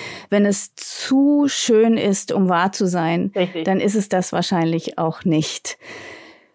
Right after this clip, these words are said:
Speaker 1: Was kann man aber, außer dass man selber wachsam ist, noch tun? Gibt es, also bei P Cs haben wir schon mal über, äh, Virenschutzsoftware gesprochen, ja auch im Eingang dieser Folge.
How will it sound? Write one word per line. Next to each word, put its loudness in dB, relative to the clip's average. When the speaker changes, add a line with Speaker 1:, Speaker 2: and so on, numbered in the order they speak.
Speaker 1:
Was 0
kann 2
man 4
aber, 2
außer 0
dass -2
man 0
selber 2
wachsam 0
ist, -4
noch 0
tun? 0
Gibt -2
es, -4
also 2
bei 2
P -2
Cs 0
haben 2
wir 4
schon 0
mal 0
über, 0
äh, 0
Virenschutzsoftware 0
gesprochen, 0
ja 2
auch 0
im 0
Eingang 2
dieser 0
Folge. 2